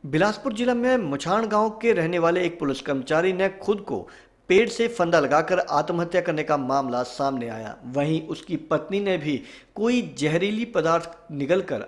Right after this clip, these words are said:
अपनी जीवन लीला समाप्त कर ली। पुलिस ने दोनों शवों को कब्जे में लेकर पोस्टमार्टम के लिए भेज दिया है तथा मामला दर्ज कर छानबीन शुरू कर दी है। जानकारी के अनुसार, भराड़ी पुलिस थाना में कार्यरत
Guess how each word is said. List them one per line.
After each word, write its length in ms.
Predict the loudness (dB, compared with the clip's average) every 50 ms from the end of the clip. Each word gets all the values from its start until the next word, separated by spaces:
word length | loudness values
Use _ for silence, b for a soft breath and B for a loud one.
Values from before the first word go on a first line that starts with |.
| -8
अपनी 460 | -8 -8 -4 -4 -2 -2 -2 -4 -8 -10
जीवन 280 | -8 -6 -4 -4 -2 -2
लीला 200 | -2 -2 -2 -2
समाप्त 500 | -4 -4 -4 -2 0 -2 -2 -4 -6 -8
कर 80 | -8
ली। 160 | -6 -8 -8
पुलिस 360 | -10 -8 -6 -4 -4 -4 -6 -6
ने 60 | -8
दोनों 440 | -6 -4 -2 -2 -2 0 0 -2 -2
शवों 340 | -2 -2 -2 0 0 0
को 120 | -2 -2 -4
कब्जे 380 | -2 -2 -2 -2 0 -2 -2
में 100 | -2 -2
लेकर 400 | -2 -2 -2 -2 -2 -2 -4 -4 B B B B B B B _
पोस्टमार्टम 500 | 4 4 4 4 2 2 2 2 2 0
के 100 | -2 -4
लिए 200 | -4 -2 -4 -4
भेज 340 | -4 -2 0 0 0 0 0
दिया 200 | 0 2 4 4
है 60 | 4
तथा 320 | 2 0 0 0 0 0 0
मामला 460 | 0 0 0 0 0 2 2 2 2
दर्ज 320 | 2 2 0 0 0 -2
कर 180 | -2 0 0 0
छानबीन 520 | -2 -4 -4 -4 -2 -2 -2 -4 -4 -6
शुरू 260 | -6 -6 -4 -4 -4 -4
कर 140 | -6 -8
दी 160 | -10 -8 -8 -8
है। 240 | -8 -8 -8 b b b b b b -14
जानकारी 600 | -8 -4 -2 0 0 0 0 0 0 0 0 0
के 120 | -2 -4 -4
अनुसार, 400 | -2 -4 -4 -2 0 0 0 0
भराड़ी 460 | -2 -6 -8 -4 -2 0 0 0 0
पुलिस 380 | -2 -2 -4 -4 -6 -6 -4 -4
थाना 180 | -2 -2 0
में 240 | 0 -2 -2 -4 -2
कार्यरत 600 | -2 0 0 0 0 0 0 -2 -2 -6 -12